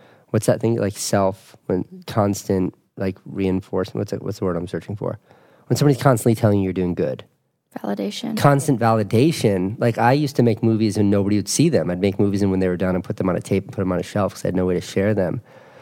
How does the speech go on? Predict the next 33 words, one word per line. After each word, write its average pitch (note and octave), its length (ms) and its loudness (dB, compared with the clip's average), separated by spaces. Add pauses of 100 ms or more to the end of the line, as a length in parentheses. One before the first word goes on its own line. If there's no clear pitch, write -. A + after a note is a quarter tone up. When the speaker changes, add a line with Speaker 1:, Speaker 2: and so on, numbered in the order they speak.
(260)
Speaker 1:
So C#3+ 560 2
I, C#3 240 4
I C#3+ 480 4 (100)
think A#2+ 240 2
for A2+ 160 2
me, C3 340 4
it G#2+ 120 2
is G#2+ 140 0
the A#2+ 120 2
act A2 240 2
of A2 80 -2
creation G#2 460 2
that G2 100 2
I F#2+ 80 2
love, G2+ 460 2
and G2 200 2
that G2+ 300 0
blinds G2 680 2
or G2+ 180 -2
blocks F#2 680 -2 (1200)
any B2+ 180 6
of G#2+ 120 0
the G2+ 180 -2
bullshit G#2 500 0
that - 100 -6
comes F#2+ 220 0
along F#2 260 0
with F2 240 -6
being F#2 140 0
in F2+ 80 2
the E2 60 0
public E2 380 -4
eye. F2 420 -4